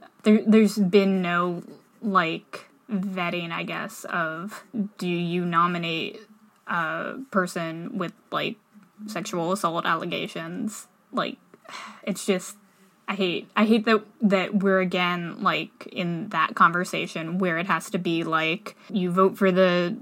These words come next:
Democratic nominee because they're gonna do the least amount of harm and you're gonna get the Supreme Court. You know, it's like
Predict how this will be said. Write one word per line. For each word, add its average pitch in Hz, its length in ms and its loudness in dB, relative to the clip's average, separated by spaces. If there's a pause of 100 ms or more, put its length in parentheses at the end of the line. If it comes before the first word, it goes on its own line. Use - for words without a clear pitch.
(280)
Democratic 175 1000 0
nominee 180 640 6
because 175 300 -2
they're 180 140 0
gonna 180 220 0
do 175 640 0 (120)
the 175 100 -2
least 180 320 0
amount 175 260 4
of 175 80 -4
harm 170 500 4
and 165 120 -4
you're 175 120 -2
gonna 170 160 -4
get 165 220 -4
the 185 80 -2
Supreme 180 420 -2
Court. 175 300 -2
You 214 120 6
know, 190 180 4
it's 180 200 -4
like 175 420 -2